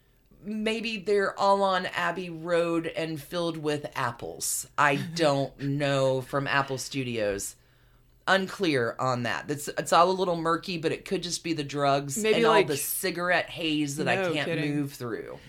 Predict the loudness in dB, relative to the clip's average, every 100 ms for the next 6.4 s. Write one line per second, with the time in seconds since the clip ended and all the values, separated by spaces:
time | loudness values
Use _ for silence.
0 | -20 -20 _ -2 6 6 8 6 4 0
1 | -2 -2 2 2 2 0 -2 -2 -4 -6
2 | -6 -4 -2 -4 -4 -4 -4 -4 -6 -6
3 | -4 -4 -6 -8 -6 -4 -4 -4 -6 -6
4 | -6 -6 -6 -4 -4 -4 -4 -4 -4 -4
5 | -4 -2 -2 -2 -2 0 0 -2 -4 -2
6 | 0 0 0